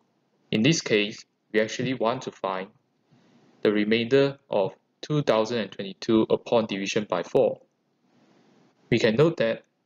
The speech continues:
two thousand and twenty-two is actually equal to four times by five hundred and five plus two. And so,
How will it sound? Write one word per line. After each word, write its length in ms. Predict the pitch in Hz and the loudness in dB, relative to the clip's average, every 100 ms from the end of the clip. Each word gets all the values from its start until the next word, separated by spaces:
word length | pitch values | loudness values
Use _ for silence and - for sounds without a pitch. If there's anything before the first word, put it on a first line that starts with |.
| _ _ _ _ _ _ | _ _ _ _ _ _
two 160 | 147 147 | 0 4
thousand 300 | 127 120 131 | 2 2 -2
and 140 | 107 | -2
twenty-two 600 | - 104 104 - 110 113 - _ _ _ _ _ _ - | -6 -10 -6 -2 0 -2 -10 _ _ _ _ _ _ -2
is 160 | 135 | 0
actually 360 | 123 - 127 127 | 0 -2 -6 -6
equal 200 | 113 127 | -4 -6
to 320 | - 107 107 - _ _ _ _ _ _ _ _ - | -6 -6 -6 -8 _ _ _ _ _ _ _ _ 2
four 160 | 139 | 2
times 320 | 139 131 131 - | 2 -2 -4 -2
by 300 | 104 101 - _ _ _ _ | -4 -4 -8 _ _ _ _
five 140 | 127 | -2
hundred 300 | 117 110 110 | 0 0 0
and 100 | 95 - | -2 -4
five 260 | 104 95 95 _ _ _ _ _ _ _ _ - | -4 -4 -8 _ _ _ _ _ _ _ _ -2
plus 440 | 110 101 - - _ | 0 0 -6 -12 _
two. 300 | - 151 123 - _ _ _ _ _ _ _ _ _ _ - | -6 -2 -2 -6 _ _ _ _ _ _ _ _ _ _ -4
And 120 | 104 | 0
so, 400 | - 143 135 | 2 4 2